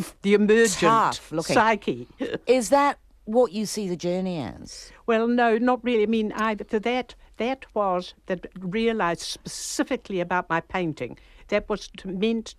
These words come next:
Speaker 2: to say to male artists and poets, to say to them that the palette is my shield, the brush is my weapon,
Speaker 1: Mm.
Speaker 2: and with this,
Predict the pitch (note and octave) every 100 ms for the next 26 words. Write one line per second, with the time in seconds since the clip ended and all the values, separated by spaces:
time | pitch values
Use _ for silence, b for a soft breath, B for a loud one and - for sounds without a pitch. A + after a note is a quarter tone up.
0 | - F#3 - G#3+ F3 C3 C#2 D#2 - -
1 | F3+ E3+ - _ - F#3+ F3+ E3+ E3 -
2 | F3+ E3+ - E3+ - - - D3+ D3 -
3 | - - - G3 B2+ - - - b b
4 | b b - - - G#3 A3+ - F3+ F#3
5 | D#3 D3 D3+ b b - F3+ - - -
6 | F3+ - A3+ A#3+ A3+ - F#3 F#3+ F3 E3+
7 | - F#3+ D#3+ C#3+ D3 D#3+ - _ - -
8 | - D3+ C#3 F#3+ G#3+ - - - - E3+
9 | F3+ E3 E3 F3 - - - - C3 B2+
10 | - - - E3+ E3 E3 - - _ -
11 | G#3 - - E3+ B3+ G3+ - - - -